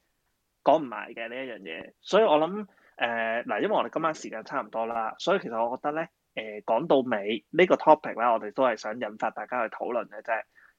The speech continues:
因為呢，誒，去到，誒，講到尾呢，就係都睇你嗰個 business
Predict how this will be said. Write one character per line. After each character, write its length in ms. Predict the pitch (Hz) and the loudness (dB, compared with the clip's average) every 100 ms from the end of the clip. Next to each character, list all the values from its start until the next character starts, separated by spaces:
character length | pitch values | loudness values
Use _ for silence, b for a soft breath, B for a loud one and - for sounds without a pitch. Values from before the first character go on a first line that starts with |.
| - | 0
因 160 | 180 | 2
為 160 | 185 113 | 4 2
呢， 220 | 131 156 - | 0 -4 -6
誒， 840 | 117 107 107 107 - 143 127 127 | -6 -6 -6 -8 -6 0 2 2
去 60 | 123 - | 0 4
到， 160 | 131 | 6
誒， 300 | 123 123 123 - _ - 139 123 - | 6 2 -2 -6 _ 2 4 4 2
講 140 | 143 | 0
到 80 | 160 | 0
尾 160 | 131 110 | -4 -4
呢， 140 | 135 | -4
就 100 | 135 | -4
係 120 | 107 | -8
都 200 | - 151 - | -6 -10 -10
睇 260 | - - 110 | -12 -10 -4
你 220 | 120 110 | -4 -2
嗰 120 | 120 | -2
個 100 | - | 0
business 580 | 110 135 127 - - - | -2 -2 -6 -8 -8 -12